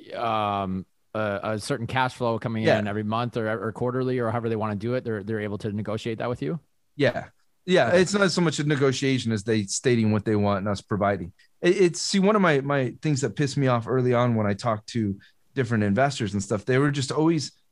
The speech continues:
Speaker 2: concerned, like, they couldn't get their money out, right? I think that's an
Speaker 1: Sure.
Speaker 2: investor's biggest fear is, like, they put their money in and then they never get it back, right?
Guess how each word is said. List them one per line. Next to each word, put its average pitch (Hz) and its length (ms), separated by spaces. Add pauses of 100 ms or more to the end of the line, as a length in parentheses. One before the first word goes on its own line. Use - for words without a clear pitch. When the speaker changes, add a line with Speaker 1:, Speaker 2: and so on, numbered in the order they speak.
(160)
Speaker 2:
concerned, 156 380
like, 127 140
they 131 100
couldn't 156 220
get 139 120
their 123 100
money 120 280
out, 85 160
right? 131 240
I 139 80
think 165 180
that's 175 200
an 131 80
Speaker 1:
Sure. 127 120
Speaker 2:
investor's 123 460
biggest 113 340
fear 120 200
is, 98 120
like, 104 160 (340)
they 135 80
put 170 220
their 170 100
money 139 320
in 110 360 (280)
and 131 120
then 123 100
they 117 100
never 110 240
get 95 160
it 85 100
back, 95 260 (320)
right? 117 260